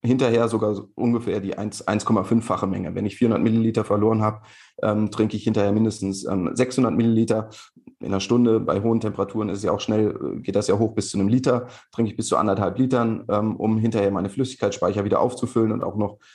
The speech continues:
hydriert zu bleiben im, im Anschluss. Und das kann auch in kleineren Portionen erfolgen und ja, innerhalb der ersten ein, zwei, drei Stunden dann im Nachgang, dass man das einfach über geringere Portionen dann zuführt.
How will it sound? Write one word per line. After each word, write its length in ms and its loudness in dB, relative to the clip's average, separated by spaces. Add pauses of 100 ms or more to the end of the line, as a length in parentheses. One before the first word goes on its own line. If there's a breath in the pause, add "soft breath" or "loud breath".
(120)
hydriert 400 0
zu 140 -2
bleiben 340 2
im, 400 -2 (220 loud breath)
im 180 2
Anschluss. 720 -2
Und 80 0
das 120 -2
kann 120 2
auch 100 2
in 240 0
kleineren 340 0
Portionen 380 0
erfolgen 540 -2
und 500 -2
ja, 200 -4
innerhalb 320 -2
der 100 4
ersten 240 -2
ein, 180 -4
zwei, 380 -2 (160)
drei 180 -2
Stunden 300 0
dann 140 2
im 100 2
Nachgang, 400 0
dass 160 -4
man 80 -2
das 160 -2
einfach 320 -2
über 260 0 (300 loud breath)
geringere 340 2
Portionen 440 0
dann 120 2
zuführt. 540 -2